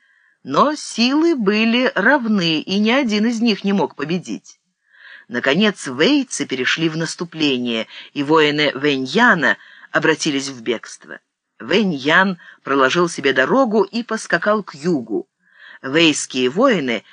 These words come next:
настигли его у самого моста Лэцзяцао. Тогда Вэнь Ян повернул коня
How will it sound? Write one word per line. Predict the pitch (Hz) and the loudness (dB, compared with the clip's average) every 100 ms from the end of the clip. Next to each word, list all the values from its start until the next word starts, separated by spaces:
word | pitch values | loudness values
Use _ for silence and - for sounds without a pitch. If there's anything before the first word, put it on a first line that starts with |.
| - - | -20 -4
настигли | 139 131 - - 269 226 254 | -2 -2 -6 0 0 2 0
его | 254 208 220 - | 2 2 0 0
у | 151 | -8
самого | - - 262 254 226 | -4 2 2 2 0
моста | 202 151 - - 156 170 - - - | 0 0 -2 -2 2 2 0 -20 -18
Лэцзяцао. | - 139 151 156 131 151 147 - 131 113 80 65 - _ _ _ _ _ _ _ _ _ _ | -4 0 2 0 0 -2 -2 0 2 4 2 -2 -10 _ _ _ _ _ _ _ _ _ _
Тогда | - 117 123 165 175 | -6 -4 2 2 4
Вэнь | 160 143 | 2 0
Ян | 131 151 165 156 | 0 2 2 2
повернул | 135 139 143 139 143 | -2 0 0 0 -2
коня | 139 131 147 214 233 | 0 -2 0 4 4